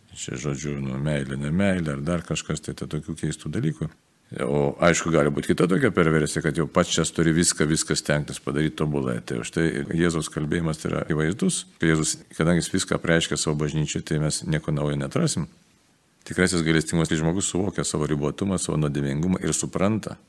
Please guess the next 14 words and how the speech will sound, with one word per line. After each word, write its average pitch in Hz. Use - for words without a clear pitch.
kad -
net 101
ir 90
didžiausias 87
pastangas 80
dėdamas, 92
jisai 87
Dievo 98
nepasieks. 87
Ir 76
tik 87
tai -
Dievo 80
nepasieks, -